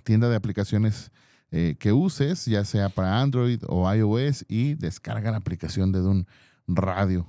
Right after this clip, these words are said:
Al terminar este programa, lánzate inmediatamente. Y también si quieres mandarnos algún saludo, algún, ah, comentario,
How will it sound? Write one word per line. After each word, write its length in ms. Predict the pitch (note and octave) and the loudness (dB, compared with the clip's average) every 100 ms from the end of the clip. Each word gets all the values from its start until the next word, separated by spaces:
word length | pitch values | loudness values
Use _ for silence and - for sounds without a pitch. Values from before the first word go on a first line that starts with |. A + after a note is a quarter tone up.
| - | -4
Al 140 | F#2+ | -2
terminar 300 | F#2+ F#2 G#2 | 0 2 2
este 200 | A2+ A#2+ | 0 0
programa, 520 | F#2 G2 A#2 C#3 D3 - | 0 0 0 -2 -4 -10
lánzate 500 | E2+ G#2+ A#2 A#2+ G#2+ | -4 -2 -2 -4 -2
inmediatamente. 760 | G2 G2 G#2 G#2+ A2 A#2+ - D#3 - - - | 0 0 0 0 0 0 -4 -8 -10 -20 -2
Y 140 | - G3+ | 0 2
también 340 | G#3 E3 F3 | 2 2 0
si 80 | - | -4
quieres 260 | - C3 C3 | -2 2 4
mandarnos 440 | A2+ A2+ A#2+ A2+ | 4 2 0 0
algún 220 | G2 A2+ | 0 0
saludo, 680 | A2+ G2 A2 A2+ A2 A2 - | 2 2 2 2 2 0 -2
algún, 680 | F#2+ F2 F#2+ G2 G2 F2+ E2 - - | -4 0 2 2 4 2 -2 -12 -18
ah, 380 | - E2 D#2+ F2 | -14 -12 -12 -16
comentario, 840 | - G2 F#2 F2+ B2+ C3 B2 A#2 | -12 -8 -6 0 2 4 2 2